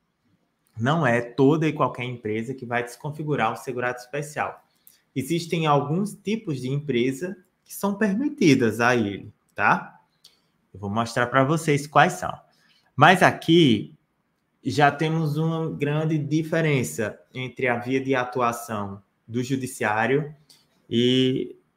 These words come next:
da via administrativa. Porque se pra alguns pode parecer uma novidade, "Ah, o segurado especial até pode ter empresa, nossa, que coisa." Muitas vezes, para os juízes, isso acaba sendo uma novidade também.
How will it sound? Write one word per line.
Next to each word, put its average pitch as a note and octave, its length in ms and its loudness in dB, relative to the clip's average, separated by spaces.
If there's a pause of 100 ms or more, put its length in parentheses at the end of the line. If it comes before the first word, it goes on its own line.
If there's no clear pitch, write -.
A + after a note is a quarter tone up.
(160)
da B2 140 4
via B2 200 4
administrativa. B2 1000 -2 (600)
Porque D#3+ 420 8
se G#3 380 4
pra F#3 260 4
alguns D3+ 600 4
pode C3+ 280 0
parecer C3 340 0
uma C3+ 140 0
novidade, A#2 840 4
"Ah, D#3+ 160 2
o D3 40 -6
segurado C3 440 -2
especial A#2+ 760 0 (140)
até A#2+ 480 2
pode A#2+ 520 -2
ter C3 120 -2
empresa, G#2+ 800 -6
nossa, G#2+ 440 -6
que - 160 -20 (100)
coisa." A2+ 420 0 (840)
Muitas F3 320 0
vezes, E3+ 200 0
para E3+ 180 0
os E3 120 2
juízes, D3 400 0
isso - 80 -6
acaba C3 320 0
sendo C3+ 260 -4
uma D3 120 0
novidade D3 500 0
também. C3+ 580 0